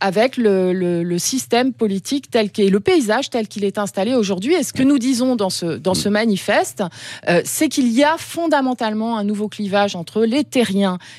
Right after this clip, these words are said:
Speaker 1: et les destructeurs qui se substitue à ce qu'était l'ancien clivage entre la gauche et la
Speaker 2: Oui,
Speaker 1: droite.
Speaker 2: Delphine Bateau, le mot de la fin avec,
Speaker 1: Mm.
Speaker 2: euh, Cécile de Ménibus.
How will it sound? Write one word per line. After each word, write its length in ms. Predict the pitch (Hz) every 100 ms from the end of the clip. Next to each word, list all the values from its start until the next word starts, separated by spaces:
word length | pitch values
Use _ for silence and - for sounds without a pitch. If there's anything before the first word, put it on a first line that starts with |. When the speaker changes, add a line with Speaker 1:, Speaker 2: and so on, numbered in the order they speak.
| -
Speaker 1:
et 100 | 214
les 100 | 220
destructeurs 880 | 175 160 294 - 233 - 196 220 330 - - -
qui 240 | - 285 339
se 160 | -
substitue 720 | 208 - 370 - 302 262 311
à 100 | 339
ce 120 | 220 -
qu'était 280 | 208 233
l'ancien 340 | 247 202 - 208
clivage 360 | 202 185 202
entre 220 | 202 180 180
la 100 | 175
gauche 240 | 190 -
et 40 |
la 100 | 156
Speaker 2:
Oui, 100 | 151
Speaker 1:
droite. 120 | 147 156
Speaker 2:
Delphine 280 | - 185
Bateau, 240 | 165 139 180
le 80 | 160
mot 100 | 180
de 60 |
la 80 | 147
fin 160 | 135 120
avec, 240 | 107 226
Speaker 1:
Mm. 40 |
Speaker 2:
euh, 40 | 104
Cécile 320 | - 135 143
de 60 | 113
Ménibus. 560 | 95 87 87 92 -